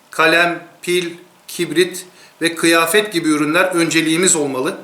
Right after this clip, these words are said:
Ee, hemen bunlarla ilgili tüm ilçe başkanlıklarımızda toplama, e, toplamasını yapacağız bu ürünlerin.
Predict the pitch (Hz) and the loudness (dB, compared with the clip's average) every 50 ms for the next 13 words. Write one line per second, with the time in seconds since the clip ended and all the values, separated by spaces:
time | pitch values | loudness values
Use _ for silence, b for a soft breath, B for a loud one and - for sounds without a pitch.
0 | B B B B B B B B - 139 143 143 147 147 147 147 147 151 147 147 | B B B B B B B B -6 -2 0 2 4 4 6 6 6 6 6 4
1 | 208 214 208 202 196 180 147 - - - - _ _ _ 143 156 165 175 190 196 | 2 2 4 2 2 0 -2 -6 -12 -18 -20 _ _ _ -8 -6 -2 0 2 2
2 | 196 185 180 175 170 160 151 156 156 156 156 147 151 - 202 202 196 185 175 175 | 2 2 2 2 0 0 0 -2 -2 -2 -2 -2 -4 -6 -6 -6 -4 -4 -4 -4
3 | 156 139 175 170 160 - - - 156 151 147 - - 156 151 151 147 147 - 143 | -2 0 0 0 0 0 -2 -4 -4 -2 -2 -2 -2 -2 -2 -2 -4 -2 -2 -2
4 | 139 139 139 131 120 127 131 - - B B B B B B B B B B B | -2 -2 -2 -2 -2 -2 -2 -4 -6 B B B B B B B B B B B
5 | _ - 165 170 165 175 170 170 175 170 170 170 165 156 147 147 143 143 143 - | _ 0 0 0 0 0 0 2 2 0 0 -2 0 0 0 2 2 0 0 -2
6 | 170 170 175 170 165 165 151 - 156 147 143 160 175 - 208 170 190 190 185 185 | -4 -2 -2 -2 0 0 0 0 -2 0 0 0 0 0 0 0 2 2 2 2
7 | 185 185 180 180 180 180 180 175 180 190 196 | 2 2 0 0 0 -2 -2 -2 -2 -4 -6